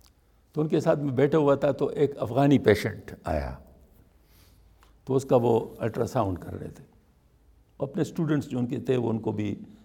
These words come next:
سکھا رہے تھے، مطلب وہ سارے کی طرف۔ تو انگریزی میں بول رہے تھے، میں تو سمجھ رہا تھا، لیکن وہ بیچارہ افغانی تو انگریزی نہیں جانتا تھا۔ تو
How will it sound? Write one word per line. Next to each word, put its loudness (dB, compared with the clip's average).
سکھا 4
رہے 4
تھے، -4
مطلب -6
وہ -4
سارے -6
کی -8
طرف۔ -6
تو 6
انگریزی 8
میں 4
بول 6
رہے 6
تھے، 0
میں 2
تو 2
سمجھ 2
رہا 8
تھا، 2
لیکن 2
وہ 0
بیچارہ 2
افغانی 2
تو 0
انگریزی 2
نہیں 2
جانتا 2
تھا۔ -2
تو 0